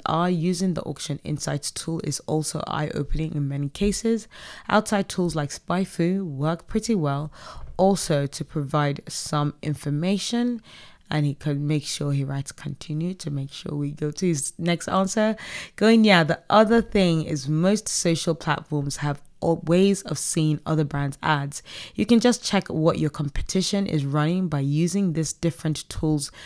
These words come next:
directly. I believe several folks have shared links to them in various platforms." And from Dwayne Brown, we have, "Most competitor research is a waste of time for most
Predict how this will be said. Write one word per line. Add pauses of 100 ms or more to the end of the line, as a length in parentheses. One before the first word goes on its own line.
(240)
directly.
I
believe
several
folks
have
shared
links
to
them
in
various
platforms." (720)
And
from
Dwayne
Brown,
we
have,
"Most
competitor
research
is
a
waste
of
time
for
most